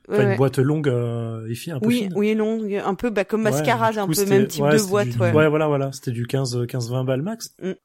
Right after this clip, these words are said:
Speaker 2: Juste, euh, donc, vous savez que dans le pour le contre, on revient pas sur les règles, hein, mais je vais juste, euh, rappeler, enfin, très rapidement, dans les grandes lignes du jeu. Donc, dans Citadel, les joueuses doivent construire les bâtiments de leur ville.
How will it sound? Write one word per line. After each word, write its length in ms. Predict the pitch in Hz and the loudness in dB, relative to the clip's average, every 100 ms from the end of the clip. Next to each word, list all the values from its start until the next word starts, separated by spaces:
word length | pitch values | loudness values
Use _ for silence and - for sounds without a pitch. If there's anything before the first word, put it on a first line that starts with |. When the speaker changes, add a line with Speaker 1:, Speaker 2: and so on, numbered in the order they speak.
| - | -8
Speaker 2:
Juste, 260 | 196 285 277 | -4 -2 0
euh, 140 | 208 | 0
donc, 200 | 196 220 | 0 -4
vous 120 | 185 | -4
savez 220 | - 247 | 0 0
que 40 | 220 | 2
dans 120 | 208 | 0
le 100 | 214 | 0
pour 200 | - 226 | 0 0
le 120 | 208 | 0
contre, 240 | 262 269 208 | -2 -4 -2
on 200 | 180 180 | -2 0
revient 300 | 185 180 165 | 0 0 0
pas 100 | 202 | 0
sur 320 | - 196 170 | -2 -4 -2
les 180 | 170 165 | 0 2
règles, 240 | 196 233 | 2 0
hein, 80 | 220 | 0
mais 100 | 190 | 0
je 100 | 151 | 0
vais 60 | 175 | -2
juste, 280 | 175 202 190 | -4 -4 -2
euh, 260 | 165 151 | 0 0
rappeler, 460 | 147 165 - 196 190 | -2 -2 -2 -4 -4
enfin, 240 | - 160 | -4 -10
très 180 | - 185 | -6 -4
rapidement, 540 | 175 170 170 180 185 175 | -4 -6 -4 0 2 2
dans 180 | 160 | 0
les 120 | 156 160 | 0 -2
grandes 280 | 160 185 196 | -2 0 0
lignes 160 | 190 | -2
du 140 | 170 175 | -2 -2
jeu. 160 | 254 | 0
Donc, 200 | 233 202 | 0 0
dans 160 | 196 214 | -2 -4
Citadel, 640 | 269 254 233 226 208 170 | -4 -2 0 0 0 -4
les 300 | 160 165 170 | -4 -2 0
joueuses 340 | 160 185 240 214 | -2 0 0 0
doivent 220 | 180 160 | -2 -4
construire 420 | - 175 - 190 | -10 -8 -4 -2
les 160 | 175 156 | 0 0
bâtiments 460 | 180 185 214 190 | -2 -2 -2 -2
de 120 | 185 170 | 0 0
leur 200 | 147 156 | -2 -2
ville. 340 | 185 330 | 0 0